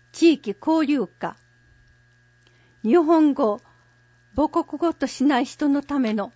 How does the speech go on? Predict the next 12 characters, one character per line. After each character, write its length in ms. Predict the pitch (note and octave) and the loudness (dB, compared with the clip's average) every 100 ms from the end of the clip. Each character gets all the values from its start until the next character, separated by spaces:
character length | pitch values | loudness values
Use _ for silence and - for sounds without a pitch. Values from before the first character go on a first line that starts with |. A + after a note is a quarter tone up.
| _ | _
相 300 | - D#4+ D#4+ | -6 -2 0
談 280 | D#4+ D4+ C#4 | 0 2 2
窓 240 | C#4 A3+ | 0 -4
口、 360 | G3+ - - F3 _ _ _ _ _ _ _ _ _ | -8 -12 -12 -14 _ _ _ _ _ _ _ _ _
翻 240 | D4+ D#4 D4+ | 0 2 2
訳 160 | D4 _ | -2 _
機 140 | G#3+ | -6
を 40 | F#3+ | -6
使 220 | - G3+ | -6 -6
用。 200 | F#3+ E3 _ _ _ _ _ _ _ _ _ _ _ _ _ _ _ _ _ _ _ | -6 -6 _ _ _ _ _ _ _ _ _ _ _ _ _ _ _ _ _ _ _
な 220 | G#3 C#4+ C4 | -6 -6 -6
お、 140 | - | -10